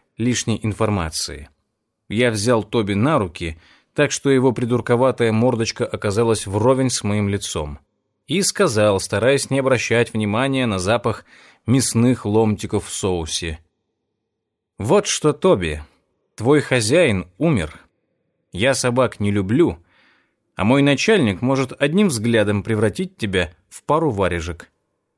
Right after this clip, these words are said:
Тебе светит билет в один конец в приют Баттерси и, соответственно, вечный сон.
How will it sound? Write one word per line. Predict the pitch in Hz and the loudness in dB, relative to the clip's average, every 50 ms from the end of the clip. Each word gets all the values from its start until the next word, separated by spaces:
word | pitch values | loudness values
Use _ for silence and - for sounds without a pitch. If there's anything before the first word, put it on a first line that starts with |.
| _ _ _ _ _ | _ _ _ _ _
Тебе | - 120 117 131 135 | -4 -2 2 2 2
светит | 127 - - 120 135 123 127 127 107 | 2 2 0 0 -2 0 0 -2 -2
билет | 104 98 110 110 127 123 - | -2 -2 0 0 0 0 0
в | - | 0
один | 110 110 110 117 110 98 | -2 0 2 0 0 0
конец | - 110 101 110 120 120 113 - | 0 0 2 2 2 0 0 -4
в | - - | -10 -10
приют | - 107 113 120 110 98 | -6 -4 -2 -2 -2 -4
Баттерси | 90 92 98 127 135 131 - 101 82 80 - - 82 78 78 - _ _ _ _ _ _ _ | -6 -2 -2 0 -2 0 -4 -6 -6 -6 -8 -6 -8 -8 -10 -10 _ _ _ _ _ _ _
и, | 110 | -6
соответственно, | 107 - - 117 107 101 - 104 123 135 123 - - 104 98 92 | -4 0 0 0 0 0 0 -2 -2 0 -2 -4 -6 -4 -4 -2
вечный | 90 85 98 110 104 - - 107 98 | -2 -2 -2 -4 -4 -4 -4 -4 -4
сон. | - - - 120 104 85 78 | -4 -4 -4 -4 -4 -4 -6